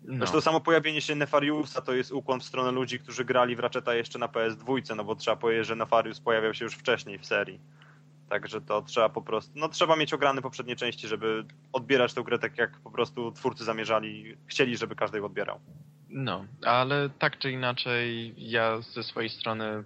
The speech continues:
Speaker 1: bardzo polecam, bo naprawdę świetny kawał kodu i dawno się nie bawiłem tak przy, przy, przy żadnej grze. Naprawdę.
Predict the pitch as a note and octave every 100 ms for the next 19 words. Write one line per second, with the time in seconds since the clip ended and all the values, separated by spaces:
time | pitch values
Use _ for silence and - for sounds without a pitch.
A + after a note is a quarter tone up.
0 | - - G#2+ G2 F#2+ G2+ F#2+ - G2 G2+
1 | G2 F#2+ F#2 - - G#2+ - F#2 - -
2 | _ - - A#2+ A#2+ A2+ G#2+ G#2+ G#2+ G#2+
3 | G#2 G#2 G#2+ G#2 G2+ G2 G2 - - -
4 | A#2+ C3 B2+ B2 A#2+ A2+ A2 A2 G#2+ G#2
5 | G#2 - - G#2 G2 - - G2+ G2 G2
6 | - - G2+ G2+ G2 F#2 F2+ E2+ - -
7 | - - _ _ - F#2+ F#2+ F2+ G2